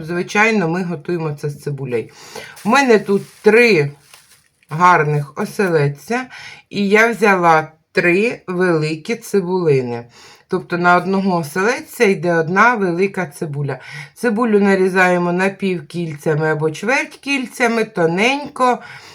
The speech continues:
Е, далі дивіться, я буду маринувати зараз цибулю, так як я роблю це зазвичай. Ви дивіться за вашим смаком. Е, хтось просто заливає окропом, щоб,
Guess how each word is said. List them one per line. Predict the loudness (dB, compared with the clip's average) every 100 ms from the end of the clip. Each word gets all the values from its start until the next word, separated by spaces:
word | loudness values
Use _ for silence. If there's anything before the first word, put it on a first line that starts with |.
| -20 -20 _
Е, | -8 -4 -2 -2
далі | 4 4 4 -2
дивіться, | -2 0 0 -4 -6 -6
я | -2 2 2
буду | 2 -2 0
маринувати | 2 2 0 -2 0 0 -2 -4
зараз | 0 0 -2 -6
цибулю, | -8 -6 -4 0 0 -2 -8 -8 -2
так | -2 -2
як | -6 0
я | 2
роблю | 2 0 -2 -4
це | -2 -6
зазвичай. | -4 -4 -2 -4 -4 -6 -8 -10 -20 -20 -20 -20 -14 -8
Ви | 2 2 2
дивіться | 2 0 0 -4 0 0 2
за | 2
вашим | 2 2 0 -6
смаком. | -4 -2 -2 -2 -2 0 -2 -14 -20 -18 -8
Е, | -2 0 0
хтось | -2 -2 0 -2
просто | 0 4 4 4 0 0
заливає | 2 2 2 2 2 2
окропом, | 0 -2 4 4 4 0 -2
щоб, | -4 -2 -2